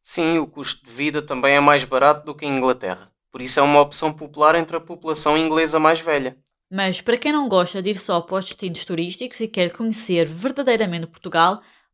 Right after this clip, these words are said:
Speaker 2: pode sempre percorrer a Estrada Nacional dois.
Speaker 1: Ah, pois é, excelente ideia.
Speaker 2: A Estrada Nacional dois percorre o país de norte a sul, de Chaves a Faro,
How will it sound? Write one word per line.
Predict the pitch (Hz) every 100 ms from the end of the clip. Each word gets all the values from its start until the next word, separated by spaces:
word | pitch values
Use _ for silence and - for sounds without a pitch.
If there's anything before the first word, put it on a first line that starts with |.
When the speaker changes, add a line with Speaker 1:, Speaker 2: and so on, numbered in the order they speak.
| -
Speaker 2:
pode | 302 302
sempre | - 202 202 254
percorrer | 247 - - 185 185 170
a |
Estrada | 208 - 190 196
Nacional | 208 214 208 170 180 190
dois. | 165 156 151 - _ _
Speaker 1:
Ah, | 185 240 359
pois | 202 147 -
é, | 160
excelente | 202 - 143 139 185
ideia. | 202 180 170 180 _ _ _ _ _ -
Speaker 2:
A |
Estrada | 185 254 262
Nacional | 262 254 254 190 175
dois | 165 160 175 -
percorre | - 190 233 247
o | 233
país | 226 185 175 170
de | 180
norte | 214 233 220
a |
sul, | 190 - 165 185 220 _
de | -
Chaves | - 220 262 262 -
a | -
Faro, | 202 - 156 170 214